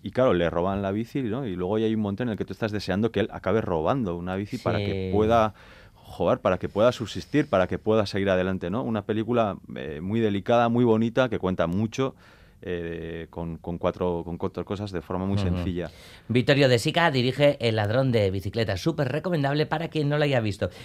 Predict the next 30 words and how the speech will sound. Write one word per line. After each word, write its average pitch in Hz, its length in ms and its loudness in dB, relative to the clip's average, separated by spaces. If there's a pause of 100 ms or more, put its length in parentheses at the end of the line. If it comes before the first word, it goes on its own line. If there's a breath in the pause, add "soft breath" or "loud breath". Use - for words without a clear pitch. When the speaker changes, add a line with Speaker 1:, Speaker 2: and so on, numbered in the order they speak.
(120)
Speaker 2:
Y 127 80 2
nos 135 80 4
vamos 175 220 2
con, 160 240 2
con 139 160 0
otra 156 200 -2
peli 175 200 0
que, 123 240 0
que 151 120 -6
también 139 520 0
tiene 127 200 0
pedaleo, 107 600 0
¿no, 160 140 0
Miquel? 214 460 -4
Speaker 1:
Vai-, 85 1040 -6
bueno, - 140 -2
Speaker 2:
Animación, 139 600 6
además, 107 380 4
Speaker 1:
vai, 85 100 0
Speaker 2:
fíjate, 120 220 0
Speaker 1:
animación. 123 140 6
Speaker 2:
vamos 131 120 6
del 151 160 4
neo-, 139 300 2
neorrealismo 131 800 2
italiano 113 400 2
en 107 80 2
blanco 135 240 0
y 120 40 2
negro 143 360 2